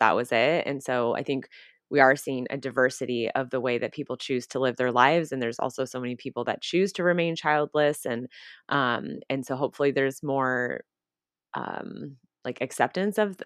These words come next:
of these different lifestyles, and, but of course, there's still people <laughs> who are gonna question it, and for that, I think it's, to me, it's so much of a ref-,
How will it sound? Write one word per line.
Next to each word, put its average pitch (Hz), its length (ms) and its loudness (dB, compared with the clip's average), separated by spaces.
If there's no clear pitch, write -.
of 160 200 2
these 151 180 -6
different 143 260 0
lifestyles, 143 640 4
and, 123 260 -2
but 151 100 2
of 147 100 -2
course, 160 300 10
there's 143 200 0
still 143 160 2
people 143 360 4
<laughs> 208 40 6
who 143 420 0
are 143 140 4
gonna 135 180 -2
question 135 380 0
it, 127 160 0
and 135 140 -6
for 143 140 0
that, 151 300 6
I 147 100 0
think 135 420 -8
it's, - 420 -4
to 165 120 -6
me, 160 200 2
it's 139 160 0
so 139 140 2
much 131 180 -2
of 127 80 -2
a - 20 -2
ref-, 123 180 -2